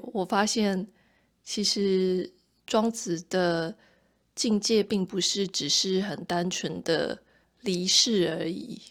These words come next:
就是他的现象，可能他练成了之后的现象，看起来会是一个很离世的心态、松散自由的心理结构。但是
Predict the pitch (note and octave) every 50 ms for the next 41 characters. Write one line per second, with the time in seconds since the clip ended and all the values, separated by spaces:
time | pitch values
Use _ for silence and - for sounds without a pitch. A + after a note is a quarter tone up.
0 | _ _ _ _ - - A3+ A3 A3 - - A#3+ A3+ G#3+ - - - C4+ C4 -
1 | A3+ G3 F#3 F3+ F#3 - - - - - - - _ - - - - C#4 A3 G#3
2 | G#3+ - - A3 F3+ C#3+ - - - - E3 E3+ E3+ F3 F#3 A#3 A3+ A#3 A#3+ C4+
3 | C4+ B3+ G#3+ E3+ D#3+ - - - D#3 D#3+ D#3 D#3+ E3 D#3+ - - F3 F#3 G3 F#3
4 | E3+ D#3+ D3+ - - F#3 E3 F3 - - D#3+ D#3 - - - G3 F#3 - - -
5 | - - E3+ E3 F3 - - E3+ F3 E3+ F3 - G3 - - - - - - -
6 | - - - _ _ _ _ _ _ - - - F#3 F3 E3 - F3+ F3 F#3 -
7 | - - A#3+ G3+ F3 E3+ E3 E3+ D#3+ - - - - - F#3 G3 G3 F#3+ - -
8 | A3+ D#3+ - - - _ _ _ _ _ _ _ _ _ _ _ _ - - B3
9 | A3+ A#3 A#3+ A#3+ - A3 E3+ D3 C#3+ - - - B3 A3+ F#3 D#3 - - - -
10 | - - - - - - - - - - - - - A#3 A3+ G#3 E3+ - - -
11 | E3 E3 - - F#3 E3 F3 - - _ _ _ _ _ _ _ _ _ _ _
12 | - A3+ A#3+ A#3 - B3 A#3+ A3+ G#3+ G3 G3